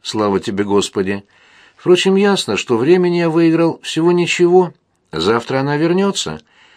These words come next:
Эта девица вроде мелкой рыбешки, что милю за милей непреклонно плывет под брюхом громадной акулы-людоеда. Придется обзвонить старых знакомых, профсоюзных, может,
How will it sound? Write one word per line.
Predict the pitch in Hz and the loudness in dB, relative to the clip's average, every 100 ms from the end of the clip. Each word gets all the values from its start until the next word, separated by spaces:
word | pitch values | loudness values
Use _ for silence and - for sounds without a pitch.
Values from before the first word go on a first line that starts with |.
| _ - | _ -4
Эта | 98 123 | -2 -2
девица | 101 117 156 151 165 156 - - | 2 4 4 2 -2 -4 -8 -4
вроде | 90 104 117 | 0 2 0
мелкой | 127 131 117 135 | 0 0 0 0
рыбешки, | 165 156 117 90 - 87 78 _ _ _ - | 0 2 4 2 0 -8 -10 _ _ _ -16
что | - - 110 101 - | -14 -2 -2 -2 -4
милю | 107 139 123 101 | -4 0 2 2
за | 110 117 | 0 0
милей | 160 156 151 147 _ _ - | -2 -2 -2 -4 _ _ -4
непреклонно | 101 110 135 139 160 156 135 | -4 0 -2 0 -2 0 -2
плывет | 135 143 156 151 | -2 -2 -2 0
под | 135 120 | -2 0
брюхом | 131 147 135 139 135 _ - _ - | 0 -2 0 -2 -2 _ -20 _ -4
громадной | 110 147 147 135 120 143 143 | -2 0 0 -2 -2 -4 -4
акулы-людоеда. | - 147 143 143 147 160 110 82 80 80 _ _ _ _ - | -4 -4 -2 -2 0 0 2 -2 -4 -8 _ _ _ _ -6
Придется | 90 90 98 - 107 | -2 2 0 0 -4
обзвонить | 87 98 110 113 - | -2 -2 -2 -4 -4
старых | 120 113 92 | -2 -2 -2
знакомых, | 101 110 - 147 147 139 - _ - _ | -4 -4 -2 -2 -2 -4 -8 _ -20 _
профсоюзных, | - 143 - 120 113 131 143 127 123 - | -2 -2 0 0 0 0 -2 -6 -8 -10
может, | 120 127 120 - | -8 -4 -4 -6